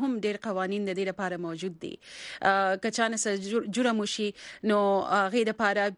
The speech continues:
بیا په دې کې اکثره دا لیدل کېږي چې عام ولس چې دی، نو هغوی، آه، قانون په خپل لاس کې واخلي، معامله چې ده، نو هغه په خپل لاس کې واخلي او په خپله باندې د هغې، آم،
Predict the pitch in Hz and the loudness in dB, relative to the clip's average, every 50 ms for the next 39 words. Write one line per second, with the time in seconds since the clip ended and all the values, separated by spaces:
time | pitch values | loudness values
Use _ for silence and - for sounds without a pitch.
0 | - 285 311 311 294 285 277 311 - 302 302 302 - - 226 - - - 311 294 | 0 0 2 4 2 2 2 0 0 0 -2 -2 -2 -4 -4 -4 0 2 2 2
1 | 285 269 269 269 254 233 214 208 202 214 - 262 262 240 254 - - 254 254 - | 2 2 0 0 0 -2 -2 -2 -2 -2 -2 -4 -2 -2 -4 -4 -4 -4 -4 -4
2 | - - - 247 311 330 285 247 - 226 214 214 220 - - 220 208 208 226 214 | -6 -2 0 2 2 2 2 0 -2 -2 -2 0 0 0 -2 -2 -2 -2 -2 -4
3 | - - 185 185 180 - 226 233 233 226 - - - - - - - - 202 196 | -2 -2 -2 -2 -2 -2 -2 -2 -2 -6 -8 -14 -16 -16 -16 -6 0 2 2 2
4 | 196 - - 214 208 254 269 247 247 208 - - 233 226 226 226 220 214 214 - | 2 2 2 2 2 2 2 0 -2 -4 -2 0 0 2 2 2 2 0 0 -2
5 | - 202 180 185 - 226 208 202 202 190 196 214 233 247 - 262 220 233 226 220 | -2 -2 -2 -2 0 -2 -2 0 0 0 0 0 0 0 0 0 0 0 2 2
6 | 202 208 214 - 190 - - 220 208 208 208 208 208 - - 185 170 175 175 - | 0 0 -2 -4 -8 -6 -4 -2 0 0 0 0 -2 -4 -4 -4 -2 -2 -2 -2
7 | - 220 226 233 - - - - - - 185 190 - 196 - - 277 269 240 202 | -4 -4 -4 -4 -6 -12 -14 -12 -4 -4 -2 0 0 -2 2 2 4 4 4 4
8 | 190 185 180 190 214 226 208 170 147 170 180 185 214 196 202 - - - - 185 | 2 0 0 0 0 2 2 0 0 -2 -2 -2 -2 -2 -2 -2 -2 -2 0 0
9 | 175 170 175 170 170 | 2 0 -2 -2 -4